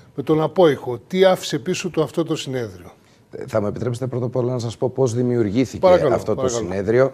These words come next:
Speaker 2: ποια ήταν η σκέψη πίσω από αυτό. Ο κορονοϊός και η πανδημία έδωσε μια σημαντική όθηση και στη χώρα μας, στην ψηφιοποίηση πάρα πολλών διαδικασιών,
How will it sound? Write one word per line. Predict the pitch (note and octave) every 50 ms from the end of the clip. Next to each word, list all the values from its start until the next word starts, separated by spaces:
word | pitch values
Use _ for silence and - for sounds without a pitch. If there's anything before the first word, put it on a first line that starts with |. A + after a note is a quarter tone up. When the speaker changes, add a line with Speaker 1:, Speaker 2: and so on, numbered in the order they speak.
| - - - - - _ _ _
Speaker 2:
ποια | - - B2 A#2+
ήταν | B2+ B2+ C3 B2 B2
η | B2 A#2+
σκέψη | A2+ - - C#3 C3 C3 - - C3
πίσω | A2+ - C#3 B2+ -
από | B2 G#2+ - A2
αυτό. | G#2 - - - F#2 D#2 - - _ _ - - - _ _ _
Ο | _ - F#2+ F#2 F2
κορονοϊός | - - G2+ F#2 F2+ F2+ F#2+ G2+ A2 C3 C3
και | - C3+
η |
πανδημία | B2+ - B2 A2 F#2+ G#2+ G#2 G#2+ A#2 A2+ A2+ A#2+ B2+ - -
έδωσε | A#2+ B2 A2+ C3 B2 - A#2 G#2+
μια | A2 A2+ B2+ C3 B2+
σημαντική | A#2+ - - A2+ A2 G#2 F#2+ - B2 - - B2
όθηση | A2 A2 A#2+ A#2 - A#2 G#2+ - A2+ A#2+ B2 A#2 - - - - _ _
και | - C#3+
στη | C#3 C#3 - G#2+
χώρα | - - A#2 A#2 A2 G#2
μας, | G2+ G#2 A2+ A#2+ -
στην | - - G2
ψηφιοποίηση | E2 F#2+ F#2 - G#2 G#2 F#2 - - B2+ B2+ A2+ - G#2+
πάρα | - - A2+ A#2+ A2+ A2
πολλών | - G#2 G#2 G#2 G#2+ G#2+ G#2+ F#2+
διαδικασιών, | G2+ G2+ F2 F2+ - F#2 E2 - - F2+ F#2+ F#2+ G#2 G2+